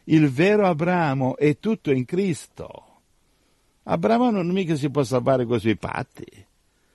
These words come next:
Abramo, Abramo deve da-, inginocchiarsi davanti a Gesù. State attenti ai falsi profeti. Non c'è peggior sordo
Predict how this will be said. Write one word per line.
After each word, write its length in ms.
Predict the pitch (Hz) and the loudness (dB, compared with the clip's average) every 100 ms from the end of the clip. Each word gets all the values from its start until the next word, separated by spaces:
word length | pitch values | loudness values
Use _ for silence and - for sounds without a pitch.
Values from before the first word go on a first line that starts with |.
| _ _ | _ _
Abramo, 640 | - 240 170 185 220 226 196 | -8 -4 -2 0 0 0 -2
Abramo 500 | - 175 202 214 170 | -2 -2 0 0 0
deve 500 | 151 170 165 156 - _ _ _ _ _ _ _ _ _ _ _ _ _ | 0 0 2 2 0 _ _ _ _ _ _ _ _ _ _ _ _ _
da-, 220 | - - - _ | -14 -12 -14 _
inginocchiarsi 800 | 147 131 160 156 - 180 180 127 | -6 -4 -2 -2 -2 -4 -4 -4
davanti 360 | 117 147 147 | -4 -4 -4
a 20 | 113 | -6
Gesù. 520 | 113 104 151 180 92 - _ _ _ _ _ _ _ _ _ _ _ _ _ _ _ _ - - _ _ | -6 -6 -4 -6 -8 -16 _ _ _ _ _ _ _ _ _ _ _ _ _ _ _ _ -20 -20 _ _
State 380 | _ 139 175 185 | _ -2 0 0
attenti 1120 | 175 - 180 208 226 220 151 202 196 175 147 | 0 0 0 2 4 2 2 0 2 4 4
ai 160 | 107 135 | 2 -2
falsi 480 | - 156 151 - 147 | -2 -2 -2 -2 -4
profeti. 680 | 135 135 147 131 107 - - | -4 -4 -2 -2 -2 -8 -8
Non 140 | 123 | -8
c'è 180 | 127 170 | -6 -6
peggior 340 | 160 156 160 151 | -4 -4 -4 -6
sordo 520 | - 196 170 160 | -4 -4 -2 -4